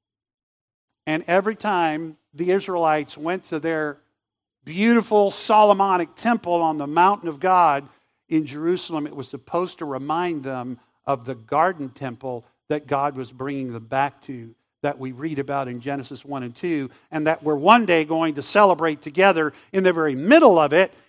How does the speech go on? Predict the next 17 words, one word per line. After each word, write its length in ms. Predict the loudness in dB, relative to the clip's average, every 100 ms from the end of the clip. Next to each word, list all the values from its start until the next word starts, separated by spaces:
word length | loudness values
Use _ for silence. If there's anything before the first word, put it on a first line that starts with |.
| _
in 180 | 0 2
Revelation 640 | 2 2 0 -2 -4 -10
twenty-one 600 | -10 -10 -8 -8 -8 -8 -14 _ _
and 160 | -16
twenty-two. 640 | -14 -14 -14 -14 -12 -12 -12 _ _ _ _ _ _ _ _ _ _ _ -20 _
And 160 | -8 -8
so 380 | 0 4 4 2 -4
the 100 | -8
question 480 | -2 0 0 -2 -2
is, 320 | 0 0 -2 -12 _ _ _ _ 0
who 360 | 4 4 2 -4 _
can 180 | -6
enter 500 | -2 -4 -4 -6 -8 -10 _ -6
in? 320 | -2 -2 -4
And 200 | -6 -8
the 140 | -8 -8
answer 600 | -4 -4 -4 -6 -8 -8